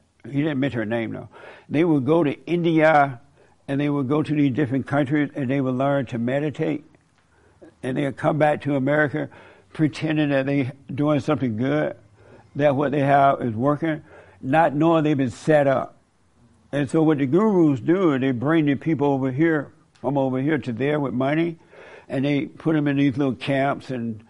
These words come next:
they sit around all day and meditate and e-, eat good food. And so when they, first of all, the guru made a bunch of money off them from coming there, right? And then when they come back here and promote the guru,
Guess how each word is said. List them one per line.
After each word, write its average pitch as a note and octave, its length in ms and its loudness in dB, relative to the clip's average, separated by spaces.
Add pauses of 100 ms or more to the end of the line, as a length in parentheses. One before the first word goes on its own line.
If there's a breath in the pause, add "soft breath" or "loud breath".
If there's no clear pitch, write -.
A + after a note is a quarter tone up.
(340 soft breath)
they C3+ 160 -2
sit C#3+ 200 -4
around C#3 300 4
all C#3 220 4
day C3 240 -2
and F#2 120 -6
meditate G#2+ 580 -4 (580)
and A#2+ 440 -6 (200)
e-, C#3+ 120 -6
eat D3+ 280 -4
good C#3 220 -4
food. D3+ 460 0 (800 soft breath)
And C#3 200 -2
so C#3+ 680 -2 (400)
when D3 340 0
they, C3+ 320 -2 (360)
first E3 240 -2
of D3 100 2
all, C#3 180 6
the B2 80 0
guru D3 420 2
made C3+ 240 0
a A#2+ 60 -2
bunch D3 300 0
of C#3 60 0
money C#3 240 0
off A#2+ 240 2
them B2+ 180 -4
from A2 140 -8
coming D3+ 320 -2
there, G#2 140 -4
right? A#2 280 -4 (600 loud breath)
And C#3+ 140 0
then D#3 200 4
when D3 100 2
they E3 140 4
come F3 220 2
back D3 180 6
here E3 220 6
and B2+ 100 0
promote C#3 340 2
the B2 80 -4
guru, C#3 640 0